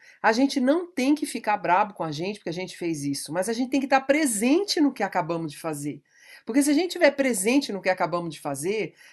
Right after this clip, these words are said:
a gente vai conseguir construir uma comunicação no momento seguinte mais interessante. O ponto é que a gente não tá presente, a gente faz isso, a gente se culpa e a gente volta a fazer todo dia, entendeu? Esse é que é o negócio.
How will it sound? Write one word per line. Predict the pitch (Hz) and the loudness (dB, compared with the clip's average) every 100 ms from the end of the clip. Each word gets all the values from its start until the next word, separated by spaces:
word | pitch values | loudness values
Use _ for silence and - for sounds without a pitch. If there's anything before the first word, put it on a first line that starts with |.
| _ | _
a | 247 | 4
gente | 254 294 294 | 4 2 2
vai | 240 302 | 4 4
conseguir | 339 339 - 233 240 | 4 -4 -2 -4 -8
construir | 262 294 285 - 262 | -4 -4 -4 -4 -4
uma | 262 269 | -2 0
comunicação | 277 269 277 277 269 269 269 | 0 0 0 0 0 0 0
no | |
momento | 262 254 254 247 | -2 -2 -4 -6
seguinte | 277 247 254 | -4 -4 -4
mais | 294 254 | -2 0
interessante. | 269 277 294 339 392 330 - - _ _ _ - - _ | 0 0 -2 -2 -2 -4 -4 -12 _ _ _ -20 -20 _
O | 196 | -6
ponto | - 254 381 392 | 2 2 4 2
é | 262 | -2
que | 240 220 - | 2 2 4
a | 202 | 4
gente | 202 233 226 | 4 2 0
não | 202 185 | -4 0
tá | 233 277 | 2 2
presente, | 349 320 214 202 277 277 | 2 -2 -2 -2 -2 -2
a | |
gente | 214 220 | -4 -6
faz | - 240 320 240 185 | 0 2 2 0 -4
isso, | 254 - | -6 -4
a | 220 | -4
gente | 226 233 | -4 -2
se | - 311 | 0 0
culpa | 320 - 269 285 359 | -2 4 4 4 0
e | 330 254 | -2 -2
a | 214 | -2
gente | 202 240 269 | -4 -6 -2
volta | 190 196 208 | 6 6 4
a | |
fazer | 202 190 190 | -2 -2 -4
todo | 208 262 | -6 -6
dia, | 330 254 254 226 | -6 -2 0 0
entendeu? | 214 208 233 220 | -2 -4 -2 -2
Esse | 202 262 | -2 -4
é | |
que | 247 | -6
é | 240 | -4
o | |
negócio. | 254 254 214 226 - | -4 -2 -2 -2 -8